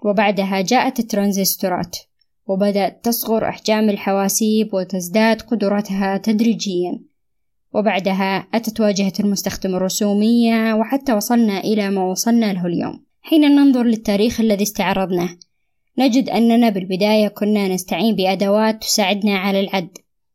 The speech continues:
ثم اخترعنا آلات تقوم بالعد أو تنفذ عمليات، لكن عملية واحدة في كل مرة، ثم اخترعنا آلات تنفذ عمليات متعددة بشكل متسلسل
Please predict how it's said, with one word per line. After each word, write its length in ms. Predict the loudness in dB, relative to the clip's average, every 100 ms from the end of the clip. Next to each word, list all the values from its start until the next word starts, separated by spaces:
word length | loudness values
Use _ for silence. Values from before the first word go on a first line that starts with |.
| _ _ _ _
ثم 240 | 4 4
اخترعنا 680 | 2 2 0 2 0 0 0
آلات 360 | 2 2 0
تقوم 320 | -6 0 2 2
بالعد 400 | 0 -2 -6 -10 _ 0
أو 140 | 0
تنفذ 540 | 2 0 0 0 -2
عمليات، 760 | 0 2 0 0 -2 -2 -4 -8 -18 _ _ -4
لكن 600 | 0 0 0 0 0 0 -6 _ _
عملية 480 | -2 0 2 0 0
واحدة 420 | 0 0 0 -2
في 140 | -2 -2
كل 260 | -2 -2
مرة، 420 | -2 -6 -8 -10 _ _ _ _ _ _ -4
ثم 140 | -2
اخترعنا 720 | -2 -2 -2 0 -2 -2 -2 0
آلات 460 | 2 4 2 0
تنفذ 420 | -2 -2 -4 -4
عمليات 500 | -2 -2 0 2 2
متعددة 560 | 0 0 0 0 0 -2
بشكل 420 | -2 -2 -2 0
متسلسل 680 | 0 0 0 0 0 -2 -4